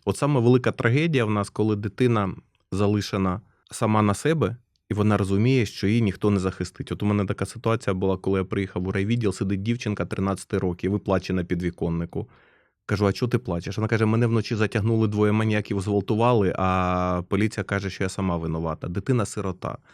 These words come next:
У неї нема ні папи, ні мами». І от в той момент,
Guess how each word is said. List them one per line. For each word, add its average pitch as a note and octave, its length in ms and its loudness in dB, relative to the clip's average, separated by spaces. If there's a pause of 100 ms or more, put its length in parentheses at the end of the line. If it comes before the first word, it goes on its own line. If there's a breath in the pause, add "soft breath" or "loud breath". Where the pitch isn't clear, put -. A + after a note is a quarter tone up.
(200 soft breath)
У G#2 60 4
неї G#2+ 140 6
нема G#2+ 260 4
ні G#2 120 4
папи, A2 320 2
ні F#2+ 100 2
мами». D2+ 460 -4 (800)
І G#2 40 2
от G2 140 2
в - 60 -14
той G#2+ 200 6
момент, C3 520 4